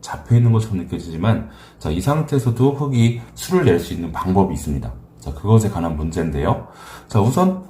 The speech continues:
흙 입장에서 술을 낼 수 있는 공간은 딱 한 군데밖에 없어요. 일단 바깥으로 탈출할 수 없고요. 이쪽에 연결하는 것도 누가 봐도 유가무가하죠. 이 자리를 들어갈 수가 없습니다.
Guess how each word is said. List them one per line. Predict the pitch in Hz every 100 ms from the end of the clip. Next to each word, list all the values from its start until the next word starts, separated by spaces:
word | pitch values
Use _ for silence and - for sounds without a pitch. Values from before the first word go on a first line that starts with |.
| -
흙 | 202 220
입장에서 | 220 185 175 165 160
술을 | - 190 165
낼 | 107
수 | 107
있는 | 123 127 120
공간은 | - 104 107 123 160 -
딱 | - -
한 | 214
군데밖에 | 208 185 135 - 76
없어요. | - 78 73 73 - - _ _ -
일단 | 117 131 120
바깥으로 | 110 113 113 107 104 - -
탈출할 | 151 147 135 110
수 | 98
없고요. | 76 - 78 - - - - - -
이쪽에 | 104 117 92
연결하는 | 90 110 98 92
것도 | 78 - 143 190 -
누가 | 92 104 104
봐도 | 92 85
유가무가하죠. | 87 92 104 85 73 69 71 76 -
이 |
자리를 | 92 85
들어갈 | 78 80 82 78
수가 | - 113 156 -
없습니다. | - - 117 73 67